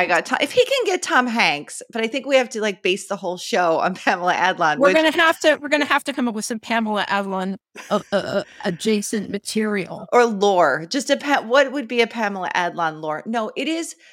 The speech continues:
Speaker 2: what is so remarkable about this show
Speaker 1: Wait, let's just say
Speaker 2: Yeah.
Speaker 1: what it
Speaker 2: Yeah.
Speaker 1: is for
Speaker 2: Oh,
Speaker 1: people who
Speaker 2: yes.
Speaker 1: haven't watched it before. It's
Speaker 2: Yes.
Speaker 1: a show about a working actress in Hollywood,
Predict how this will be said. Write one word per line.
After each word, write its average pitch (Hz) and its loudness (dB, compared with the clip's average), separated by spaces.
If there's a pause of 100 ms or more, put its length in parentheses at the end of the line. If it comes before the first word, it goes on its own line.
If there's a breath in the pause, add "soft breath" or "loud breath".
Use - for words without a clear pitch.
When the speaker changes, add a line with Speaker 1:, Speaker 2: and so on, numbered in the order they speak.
(800 soft breath)
Speaker 2:
what 262 -2
is 403 -2
so 294 0
remarkable 185 -6
about 151 -8
this 156 -8
show 131 -6 (360)
Speaker 1:
Wait, 262 2
let's 311 0
just 440 -4
say - 2
Speaker 2:
Yeah. 330 2
Speaker 1:
what 254 0
it 208 -2
Speaker 2:
Yeah. 190 -2
Speaker 1:
is 214 -4
for - -6 (100)
Speaker 2:
Oh, 196 6
Speaker 1:
people 165 2
who 202 -2
Speaker 2:
yes. 185 -4
Speaker 1:
haven't 180 -4
watched 170 -8
it 196 -6
before. 233 -4
It's - -6
Speaker 2:
Yes. 233 -4
Speaker 1:
a 233 -6
show 262 0
about 220 0
a 196 -2
working 226 -2
actress 190 -4
in 180 -6
Hollywood, 160 -4